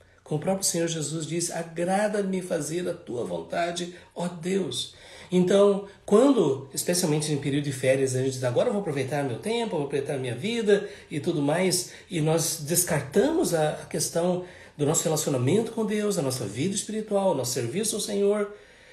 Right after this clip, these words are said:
nós estamos dizendo, "Deus, espera aí que eu quero aproveitar a minha vida." E nós estamos dizendo, "Deus, tu não és a fonte da minha felicidade, tu não és a fonte da minha alegria. Existem outras coisas que são mais importantes para mim." Deus, você pode dizer assim, "Eu não tô dizendo isso, eu, Deus é importante, mas eu tô de férias."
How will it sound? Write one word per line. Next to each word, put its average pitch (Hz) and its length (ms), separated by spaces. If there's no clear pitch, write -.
nós 190 200
estamos 202 240
dizendo, 180 240
"Deus, 214 180
espera 208 320
aí 190 80
que 196 80
eu 190 60
quero 180 160
aproveitar 170 420
a 160 40
minha 160 180
vida." 160 320
E - 40
nós 165 100
estamos 180 220
dizendo, 180 240
"Deus, 175 300
tu - 260
não 208 340
és 160 300
a 123 80
fonte 127 380
da 127 100
minha 127 160
felicidade, 127 640
tu - 100
não - 120
és 196 120
a 170 60
fonte 143 440
da 127 100
minha 131 160
alegria. 123 580
Existem 208 320
outras 233 240
coisas - 340
que - 60
são 170 140
mais 151 180
importantes 143 500
para 147 140
mim." 135 240
Deus, 208 140
você 254 100
pode 254 220
dizer 247 200
assim, 254 160
"Eu 285 80
não 370 200
tô 370 200
dizendo 214 480
isso, 151 360
eu, 208 220
Deus 208 300
é 370 100
importante, 359 600
mas 196 400
eu 294 80
tô 320 100
de 294 100
férias." - 880